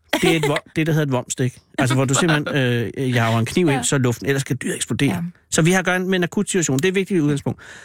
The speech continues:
Speaker 1: Han ringer fra dyrlægen. Dyrlægen kører, kører med hast, øh, mod gården. Og så er det nabogårdens indehaver har glemt at lukke et led. Så der er
Speaker 2: Mm.
Speaker 1: nogle tyrekalve, der er løbet ud. Og
Speaker 2: Ej.
Speaker 1: dyrlægen påkører sig en af de her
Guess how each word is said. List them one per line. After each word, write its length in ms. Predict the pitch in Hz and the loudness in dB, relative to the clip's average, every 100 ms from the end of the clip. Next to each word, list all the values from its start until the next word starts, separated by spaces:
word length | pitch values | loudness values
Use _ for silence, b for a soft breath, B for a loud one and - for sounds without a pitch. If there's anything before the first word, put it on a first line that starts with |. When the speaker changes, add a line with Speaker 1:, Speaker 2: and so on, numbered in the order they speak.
| B B | B B
Speaker 1:
Han 120 | 175 | 0
ringer 200 | 165 180 | 0 0
fra 60 | 160 - | -2 0
dyrlægen. 380 | 185 190 180 175 b b - | 0 2 -2 -4 b b -4
Dyrlægen 320 | 185 185 180 165 | 0 2 0 0
kører, 260 | 160 160 - _ | 0 -2 -4 _
kører 200 | 151 143 | -2 0
med 120 | 135 | 0
hast, 400 | 113 185 - - - | 0 -2 -6 -16 -4
øh, 160 | 147 135 | 0 2
mod 180 | 170 170 | 2 0
gården. 300 | 151 127 139 B B B | -2 -2 -4 B B B
Og 120 | - 147 | -2 0
så 60 | |
er 60 | 170 | 0
det 160 | 170 | 2
nabogårdens 720 | 165 160 170 196 220 185 175 - | 2 2 0 -2 -4 -2 -4 -2
indehaver 420 | 165 170 170 160 | -2 0 0 -2
har 120 | 156 | -4
glemt 360 | - 160 - - | -2 -2 -2 -4
at 80 | 175 | 0
lukke 480 | 160 156 151 151 190 | 2 2 0 0 -2
et 240 | 156 143 - - | -2 -2 -6 -4
led. 320 | 113 151 220 - _ _ - | 0 0 -2 -8 _ _ -4
Så 180 | - 160 | -2 0
der 80 | |
er 100 | 156 | 0
Speaker 2:
Mm. 40 | 151 | 2
Speaker 1:
nogle 200 | 147 143 | 0 0
tyrekalve, 580 | - 220 240 185 160 165 | 0 0 0 0 0 0
der 60 | |
er 40 | 160 | 2
løbet 180 | 151 | 2
ud. 200 | 156 175 175 - - | 2 0 -6 -14 -6
Og 140 | 151 - | -6 -4
Speaker 2:
Ej. 200 | 185 190 185 160 | -8 -8 -8 -4
Speaker 1:
dyrlægen 240 | 180 170 156 | 0 0 0
påkører 400 | - 214 233 175 | -2 -2 0 -2
sig 120 | 156 | 0
en 60 | 151 | 0
af 60 | |
de 60 | 147 | 0
her 140 | 139 | 0